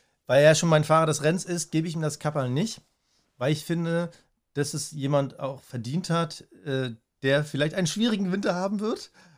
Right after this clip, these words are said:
trotzdem eine super Leistung dieses Jahr gezeigt hat. Und das ist, ähm, Mattia Binotto und Ferrari.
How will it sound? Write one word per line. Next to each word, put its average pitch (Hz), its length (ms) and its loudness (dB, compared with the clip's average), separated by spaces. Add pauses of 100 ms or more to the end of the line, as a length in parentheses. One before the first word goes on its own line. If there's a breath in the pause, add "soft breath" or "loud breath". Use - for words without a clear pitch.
(180 soft breath)
trotzdem 160 380 0
eine 143 140 -2
super 151 260 -2
Leistung 160 380 0
dieses 131 260 -4
Jahr 139 180 0
gezeigt 131 440 -6
hat. 180 240 -2
Und 139 280 -4
das 147 220 -2
ist, 151 440 -6
ähm, 135 520 -2
Mattia 156 400 -2
Binotto 143 420 -2
und 135 220 -4
Ferrari. 104 580 -2